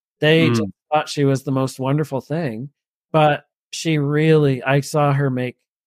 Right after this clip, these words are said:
Speaker 1: um, even older sisters cry. Like, she was, she was so mean. She was horrible.
Speaker 2: Mm-hmm.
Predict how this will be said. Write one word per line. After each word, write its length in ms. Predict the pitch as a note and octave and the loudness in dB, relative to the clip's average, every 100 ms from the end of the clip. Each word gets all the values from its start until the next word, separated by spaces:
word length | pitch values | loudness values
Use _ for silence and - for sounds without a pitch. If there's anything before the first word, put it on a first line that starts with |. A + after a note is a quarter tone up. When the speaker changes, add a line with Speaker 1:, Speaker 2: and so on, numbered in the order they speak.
| C#3+ C3+ | -18 -6
Speaker 1:
um, 560 | C3 B2 A#2 A#2 A#2 A#2+ _ _ _ _ _ _ | -2 0 0 -2 -4 -10 _ _ _ _ _ _
even 240 | C#3 C#3+ C3+ | 2 4 6
older 240 | C3+ E3 | 4 2
sisters 400 | - A2 - G2 | 0 -4 -8 -10
cry. 500 | - G#2 D#2 C2 - _ - | -12 -12 -12 -14 -20 _ -4
Like, 220 | C3 A#2+ _ _ _ | -4 -4 _ _ _
she 260 | - - D#3+ | -10 -4 0
was, 280 | D3+ - - | 0 -2 -10
she 200 | - D#3+ | -6 -2
was 200 | E3 C3 - | 0 0 -4
so 540 | - - - F#3+ F3 | -8 -8 -2 2 2
mean. 640 | C3 D3 A#3+ C4+ C3 D2 - _ _ - | 2 2 6 6 4 -2 -16 _ _ 0
She 120 | G#3 | 2
was 140 | G3+ | 2
horrible. 460 | - G3+ C#4+ F#3 | 0 -2 0 -2
Speaker 2:
Mm-hmm. 40 | G#2+ | -6